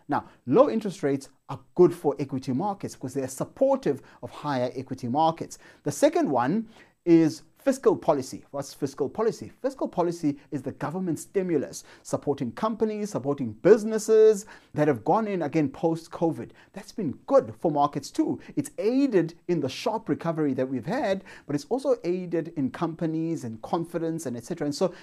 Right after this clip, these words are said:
that's been supportive of global markets and global investment returns. The third one is the one that we actually really need to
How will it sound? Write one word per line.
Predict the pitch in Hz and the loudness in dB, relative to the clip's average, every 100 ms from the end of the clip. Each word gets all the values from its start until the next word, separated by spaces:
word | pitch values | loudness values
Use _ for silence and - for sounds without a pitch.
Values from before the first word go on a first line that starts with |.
| - | -16
that's | 196 - | -14 -6
been | 247 | -4
supportive | - 147 - 190 202 202 165 139 | -2 -4 -2 4 4 4 0 -2
of | - | -6
global | - 127 131 | -4 -2 -2
markets | 127 226 262 190 185 | 0 -2 -2 -4 -4
and | 143 120 | -6 -4
global | 127 131 135 | -4 -2 -2
investment | 117 117 - 120 | -4 -6 -8 -8
returns. | 104 - 165 131 92 - _ - _ - | -10 0 0 0 -4 -14 _ -20 _ -10
The | |
third | - - 339 349 | -6 0 2 2
one | 180 85 - _ - | 0 -2 -6 _ -8
is | 113 | -2
the | 127 | 0
one | 143 175 | 2 2
that | 147 139 | 2 2
we | 143 | 0
actually | 156 - 139 | -2 0 0
really | 117 127 143 143 131 | 2 4 4 6 4
need | 127 | 2
to | - | -2